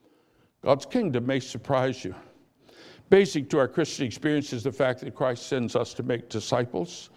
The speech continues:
to tell people about Jesus, to share the gospel, to call them to repent and follow him. But realistically,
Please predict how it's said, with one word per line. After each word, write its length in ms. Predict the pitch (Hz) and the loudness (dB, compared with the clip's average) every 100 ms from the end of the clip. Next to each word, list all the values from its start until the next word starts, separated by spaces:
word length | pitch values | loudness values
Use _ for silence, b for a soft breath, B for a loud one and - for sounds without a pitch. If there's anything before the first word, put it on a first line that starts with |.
| B B B | B B B
to 120 | - | -4
tell 200 | 123 - | 2 2
people 300 | 127 139 117 | 2 -2 -2
about 260 | 117 120 110 | 0 0 -2
Jesus, 460 | - 135 139 - - | -2 -2 -2 -6 -12
to 140 | - | -10
share 260 | - 135 123 | -2 0 0
the 80 | 113 | 0
gospel, 600 | 131 143 151 - 185 185 B B B | 2 2 0 -4 -6 -6 B B B
to 80 | 143 | -2
call 240 | 147 131 | 2 2
them 200 | 123 117 | 2 -2
to 100 | - | -2
repent 480 | 123 117 - 131 120 | -2 -2 0 -2 0
and 140 | 127 - | -4 -2
follow 340 | 131 131 131 | 2 2 0
him. 380 | 117 120 110 87 - _ _ _ _ _ _ _ _ _ _ _ _ _ _ _ _ b b b b | -4 -6 -6 -10 -18 _ _ _ _ _ _ _ _ _ _ _ _ _ _ _ _ b b b b
But 180 | 202 156 | -2 0
realistically, 1000 | 226 190 147 143 - 131 - - - - | 2 2 2 0 -4 -12 -12 -12 -12 -14